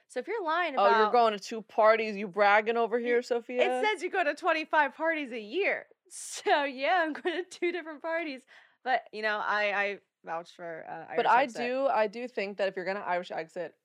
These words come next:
Speaker 2: I always used to use a funny excuse because
Speaker 1: <laughs> Why?
Speaker 2: because it sort of distracts people from the fact that you're leaving their party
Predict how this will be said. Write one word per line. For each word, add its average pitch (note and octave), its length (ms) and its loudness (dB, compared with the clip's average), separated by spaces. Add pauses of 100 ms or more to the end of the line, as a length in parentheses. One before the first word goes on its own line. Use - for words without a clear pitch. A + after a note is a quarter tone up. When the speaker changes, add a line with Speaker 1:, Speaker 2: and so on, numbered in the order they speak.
Speaker 2:
I F#3 140 -2
always G#3 380 -4
used G3 220 -14
to G3 60 -14
use F#3 300 -10
a F3 160 -8 (180)
funny F#3 520 -8 (240)
excuse F3 680 -12
because F#3+ 600 -4 (100)
Speaker 1:
<laughs> - 80 -20
Why? D4+ 480 -6 (480)
Speaker 2:
because G#3 720 0 (320)
it G#3+ 160 -2
sort G#3+ 180 -2
of A3+ 100 0
distracts F3+ 680 -6
people G#3+ 400 -6
from F#3 420 -6
the F#3+ 80 -4
fact F3 260 -4
that F3+ 80 -6
you're G3 120 -8
leaving F3 320 -6
their E3 120 -8
party F3 680 -10